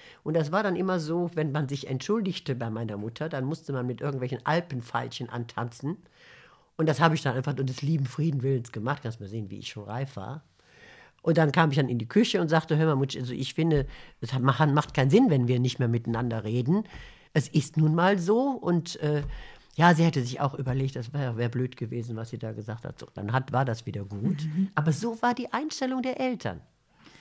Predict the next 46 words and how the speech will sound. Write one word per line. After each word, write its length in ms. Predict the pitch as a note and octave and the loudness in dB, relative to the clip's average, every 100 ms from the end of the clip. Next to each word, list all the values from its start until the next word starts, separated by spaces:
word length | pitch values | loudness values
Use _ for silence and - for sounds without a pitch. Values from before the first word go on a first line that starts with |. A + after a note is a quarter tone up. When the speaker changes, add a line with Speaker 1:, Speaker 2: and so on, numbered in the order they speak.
| - - | -20 -10
Speaker 2:
Das 180 | G3 - | -8 0
heißt, 320 | G#3 B3 - | 2 0 -2
die 100 | A#3 | -2
Einstellung 360 | G#3+ A3+ B3 | 0 0 2
der 140 | G#3+ - | 2 2
Eltern 320 | A3+ C4+ B3 | 0 2 2
war, 280 | A#3+ A#3 - | 2 0 0
finde 320 | - A3+ G#3+ | 4 4 4
einen 240 | E3 D#3+ D#3+ | 2 0 -2
Partner, 560 | B3 C#4 - D4 D4 D4 - - | 0 0 2 4 4 2 -8 0
heirate 480 | G#3 C4+ B3+ B3 A#3 | 2 2 0 0 0
den, 540 | A#3+ A#3 A#3 A#3+ A#3 - | 4 6 6 6 0 -8
bekomme 320 | G#3 G#3 G3 | -2 0 0
bitte 260 | G#3+ G#3 | 0 0
Speaker 1:
Natürlich. 140 | G#3 B2 | 0 2
Speaker 2:
zwei 160 | F3 | 0
Kinder, 380 | E3+ B3+ C4 C4 | 2 6 8 8
Speaker 1:
Ja. 120 | B3 - - | 6 2 -6
Speaker 2:
verhüte 340 | - G3+ G#3 A3 | -2 0 2 0
im 140 | F#3 | -2
Zweifel 480 | - F#3 F#3+ F#3+ F3+ - - - | 2 2 2 0 -2 -8 -20 0
mit 200 | A3 - | 0 2
Kondom 360 | G3 F3+ A#3+ | 0 4 4
oder 240 | C4 F3+ F3 | 4 2 0
hab 120 | G3 | 2
ansonsten 400 | F#3 F3+ F3+ - | 0 0 -2 -4
einfach 340 | - F#3+ E3+ | -6 -4 -6
keinen 220 | - G3 G3+ | -2 -2 -2
Geschlechtsverkehr. 640 | A3+ A#3+ - A#3+ B3+ C4 | -2 -4 -2 -2 2 4
Speaker 1:
Eben. 340 | D3 B2 G#2+ - - - | 6 4 0 -10 -16 -6
Ne? 240 | G2 D#3+ A#2 | -2 -2 -2
Und 100 | G#2+ | 2
wenn 140 | E3 | 4
die 120 | D#3 | 4
gewusst 500 | C#3 B2 G3 B3+ - | 2 0 -2 -4 -6
hätte, 300 | A#2+ - F#2+ | -8 -6 -2
was 220 | A2 E3+ | 0 0
ich 220 | - A2+ A#2+ | -4 -8 -6
mit 180 | A#2 | -6
diesem 340 | A#2 A2+ G#2 G#2+ | -6 -6 -8 -10
Bewusstsein, 460 | G#2+ D3 E3 A#2 | -8 -8 -6 -6
ich 140 | - - | -6 -8
hab 160 | A#2+ | -8
ja 80 | F#2+ | -10
die 100 | G2+ | -12
Pille, 380 | - - F3 A2 | -12 -8 -6 -8